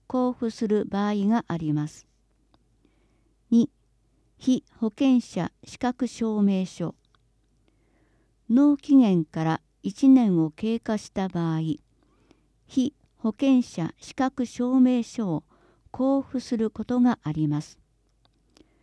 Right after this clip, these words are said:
これは加入者が医療機関を受診したときに、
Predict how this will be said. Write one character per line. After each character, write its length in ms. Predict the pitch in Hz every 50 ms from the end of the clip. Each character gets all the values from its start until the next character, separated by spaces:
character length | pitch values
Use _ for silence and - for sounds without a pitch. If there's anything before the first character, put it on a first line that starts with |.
| _ _ _ _ _ _ _ _
こ 100 | - 240
れ 160 | 240 240 240
は 260 | 233 233 226 226 - _ _ _
加 180 | - 226 226
入 220 | 233 262 277 277 262
者 260 | - - - 160 151
が 240 | 165 165 156 - - _ _ _ _ _ _ _ _ _
医 280 | - - 214 226 254 269
療 240 | 294 294 294 285
機 160 | 277 - - -
関 360 | - 269 254 226 185 165 156
を 160 | 156 - -
受 140 | _ - 185
診 360 | 190 - - 233 226 226 226
し 120 | 220 - -
た 180 | - 208 196
と 160 | 196 - 180 170
き 180 | - 202 180
に、 200 | 165 156 143 -